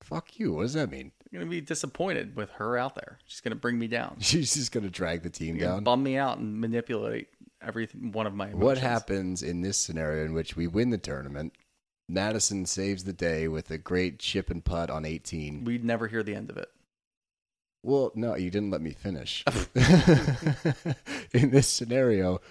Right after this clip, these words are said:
Speaker 1: there's, like, a big, like, Caddyshack moment, like the end of the movie, where everyone's jumping and cheering and Madison saved the day and you're just like, "Wow,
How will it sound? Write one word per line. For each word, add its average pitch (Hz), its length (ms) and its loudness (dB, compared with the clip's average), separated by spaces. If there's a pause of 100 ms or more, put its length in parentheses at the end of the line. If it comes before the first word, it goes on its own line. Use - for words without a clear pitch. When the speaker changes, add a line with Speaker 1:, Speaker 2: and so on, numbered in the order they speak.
(280)
Speaker 1:
there's, 104 180 0
like, 95 100 0
a 92 60 2
big, 107 500 4
like, 87 320 0 (240)
Caddyshack 95 720 -2
moment, 82 380 -2
like 76 180 -8
the 87 140 -4
end 92 180 0
of 87 120 -6
the 92 60 -2
movie, 80 480 -4 (440)
where 87 160 2
everyone's 90 420 0
jumping 98 440 0
and 82 140 -2
cheering 95 480 0
and 82 160 -4
Madison 101 420 -4
saved 107 360 0
the 92 60 -12
day 101 440 2
and 92 140 0
you're 104 120 0
just 87 340 -6
like, 76 160 -8
"Wow, 104 520 -6